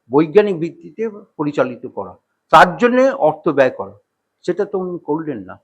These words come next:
ওনারা বলছেন, "আমি রাস্তা উঁচু করে দিয়েছি, জল আর দাঁড়াবে না।" তো এইবার হলো তো, এই বাইশ সালের পর থেকে চব্বিশ সালের অবধি বৃষ্টি হয়নি, এই পঁচিশ সালে এইবারেই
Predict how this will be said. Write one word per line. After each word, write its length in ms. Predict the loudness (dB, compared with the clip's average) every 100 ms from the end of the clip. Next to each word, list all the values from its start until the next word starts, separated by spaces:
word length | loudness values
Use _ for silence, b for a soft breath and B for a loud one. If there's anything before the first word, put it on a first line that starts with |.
| _ _
ওনারা 520 | 2 6 8 8 4 -6
বলছেন, 320 | -8 -4 0
"আমি 200 | 2 4
রাস্তা 280 | 4 4 0
উঁচু 200 | -2 -4
করে 120 | -6
দিয়েছি, 240 | -6 -10
জল 240 | -4 2 4
আর 120 | 4 2 _ _ _ -2
দাঁড়াবে 340 | 2 2 0
না।" 100 | -8
তো 360 | -14 _ -8 -4
এইবার 520 | -2 0 0 -2 -10
হলো 160 | -8 -8
তো, 240 | -10 -18
এই 140 | -12 -12
বাইশ 400 | -8 -6 -6 -4
সালের 240 | -2 -4
পর 160 | -6 -8 -10
থেকে 340 | -10 -6 -6 -8 _ _ _ _ -8
চব্বিশ 460 | -6 -6 -10 0
সালের 520 | 2 4 4 2 -8 _ -8
অবধি 260 | -8 -8
বৃষ্টি 340 | -10 -12 -2 2
হয়নি, 180 | 2
এই 80 | 0
পঁচিশ 400 | -2 -6 -8 -6
সালে 180 | -2 0
এইবারেই 560 | 0 6 6 6 -4